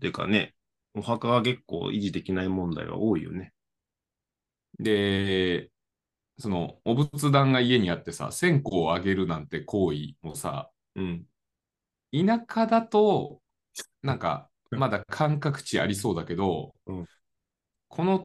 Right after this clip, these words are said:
Speaker 2: 東京において
Speaker 1: うん。
Speaker 2: あるのかって言ったら、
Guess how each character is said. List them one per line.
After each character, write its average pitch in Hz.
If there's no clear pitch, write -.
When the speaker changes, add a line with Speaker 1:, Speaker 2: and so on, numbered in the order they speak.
Speaker 2:
東 202
京 196
に 196
お 185
い 143
て 87
Speaker 1:
う 98
ん。 87
Speaker 2:
あ 139
る 143
の 95
か 90
っ -
て -
言 85
っ -
た 82
ら、 73